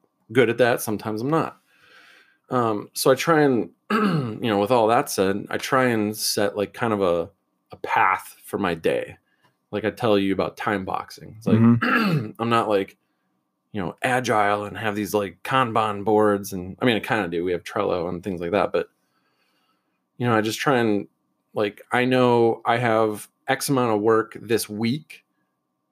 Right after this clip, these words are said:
Speaker 1: So I kinda, like, plan my week. Like, I, all this stuff needs to be done by these times or whatever due dates. And then I just back off and I make smaller increments, right? So it's like, I have to do all this stuff by the end of the month.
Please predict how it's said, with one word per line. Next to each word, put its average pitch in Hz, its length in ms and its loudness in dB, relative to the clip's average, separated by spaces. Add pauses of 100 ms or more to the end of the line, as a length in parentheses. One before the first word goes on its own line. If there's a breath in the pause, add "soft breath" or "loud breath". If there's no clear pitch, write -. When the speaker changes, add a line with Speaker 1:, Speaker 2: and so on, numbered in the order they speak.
Speaker 1:
So 120 200 -2
I 107 100 2
kinda, 120 280 0
like, 104 200 0
plan 110 280 -2
my 98 140 -2
week. 107 320 0
Like, 95 240 -4
I, 104 160 -6 (260)
all 120 160 6
this 127 160 2
stuff 117 260 0
needs 110 220 -4
to 107 60 -12
be 107 120 -8
done 104 400 0
by 98 200 -2
these 98 220 -4
times 110 540 -2
or 90 80 -6
whatever 104 260 0
due 113 260 -6
dates. 101 440 2
And 98 100 -4
then 104 80 0
I 98 60 0
just 90 280 -12
back 98 300 -2
off 98 320 0
and 104 120 -8
I 98 100 -6
make 107 300 -4 (160)
smaller 101 840 0
increments, 98 640 -8
right? 92 220 -4
So - 120 -8
it's 95 120 -8
like, 92 240 -4 (840 loud breath)
I 120 60 -4
have 135 120 -2
to 120 60 -6
do 117 160 2
all 120 140 6
this 120 120 2
stuff 113 380 0 (400)
by 107 140 2
the 101 80 2
end 113 120 -2
of 107 40 -4
the 104 60 -4
month. - 240 -4